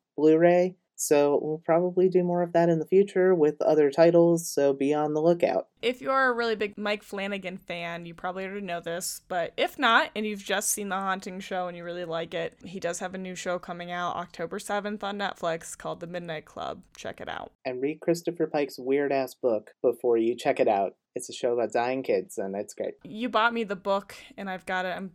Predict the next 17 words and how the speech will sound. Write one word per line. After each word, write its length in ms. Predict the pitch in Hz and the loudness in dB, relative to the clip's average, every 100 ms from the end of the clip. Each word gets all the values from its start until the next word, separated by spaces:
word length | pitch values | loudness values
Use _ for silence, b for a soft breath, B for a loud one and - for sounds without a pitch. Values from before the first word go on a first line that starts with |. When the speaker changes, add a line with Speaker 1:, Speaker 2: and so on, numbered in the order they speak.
| - | -12
Speaker 2:
I'm 80 | |
gonna 160 | 190 185 | -10 -10
bring 200 | 175 180 | -10 -10
it 60 | 170 | -10
with 160 | 185 | -12
me 80 | 180 | -12
on 120 | 175 | -12
the 60 | 175 | -14
trip. 260 | - 175 - | -14 -12 -8
Speaker 1:
It's 200 | 165 - | -6 -2
hilarious 580 | 180 117 123 139 156 160 | 0 2 2 2 0 -2
because 400 | 135 - 127 - | -4 -2 -4 -4
the 80 | |
book, 380 | 123 120 127 - | -4 0 -2 -2
the, 600 | - - 123 117 113 110 113 | -12 -10 -2 2 2 0 -2
the 100 | 113 | -8
print 460 | - 107 113 165 | -4 -4 -4 -8